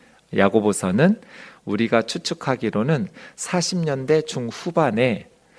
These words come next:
예루살렘에 있던 야고보 장로님이 시리아 안디옥 쪽에 있었던 그쪽에 있는 성도들에게 보낸 편지일 것이라고 추측합니다.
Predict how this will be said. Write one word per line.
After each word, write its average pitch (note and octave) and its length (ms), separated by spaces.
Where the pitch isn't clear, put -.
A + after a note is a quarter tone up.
예루살렘에 C3 680
있던 E3+ 500
야고보 A2 400
장로님이 G2+ 800
시리아 F#3+ 800
안디옥 A#2 500
쪽에 G2 240
있었던 C#3 640
그쪽에 D#3 480
있는 C3+ 220
성도들에게 C#3+ 640
보낸 B2 400
편지일 F3 720
것이라고 C#3 640
추측합니다. A2 880